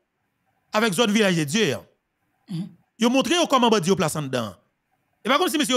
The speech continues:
Speaker 1: vin la pou yo, kòm si yo pa konnen kote mesye ye, non? Yo konnen tout espace kote mesye ye. Yo montre yo li. Façon que mesye pile sol la, ou après que bandi yo pa impressionné. Li clair.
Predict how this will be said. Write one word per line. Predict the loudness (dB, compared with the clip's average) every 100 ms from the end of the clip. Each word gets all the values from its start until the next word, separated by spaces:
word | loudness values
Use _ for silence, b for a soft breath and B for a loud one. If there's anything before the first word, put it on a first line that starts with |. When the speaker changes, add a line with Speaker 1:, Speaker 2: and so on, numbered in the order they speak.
| 0
Speaker 1:
vin | 0
la | 0
pou | 2 2
yo, | 2
kòm | -2
si | 0
yo | 0
pa | 0
konnen | 0 -2 -2
kote | -2 -2
mesye | 0 0 0
ye, |
non? | -2 -8 b b
Yo | -2
konnen | 0 0
tout | 0
espace | 0 -2 0
kote | 0
mesye | 0 0 -2
ye. | -2 -6 b
Yo | 2
montre | 2 2 4
yo | 4
li. | 2 -6 _ _ _ _ _ _ _ _ _ _ _ _ _ _ _ _ _ -4
Façon | -2 0 0
que | 0
mesye | 2 2 2
pile | 2 0
sol | 0 0 2
la, | 0 -2 _ _ _ _ _ _ _ _ _ _ _
ou | 0 2
après | 2 -2
que | 2 4 2 0
bandi | 2 2 2
yo | 2
pa | 2
impressionné. | 0 -2 -4 -6 -6 -12 _ _ _ _ _ _ _ _ _ _ _ _ _ _ _ _ _ _ _ _ _ _ 0
Li | 0
clair. | 4 2 2 -2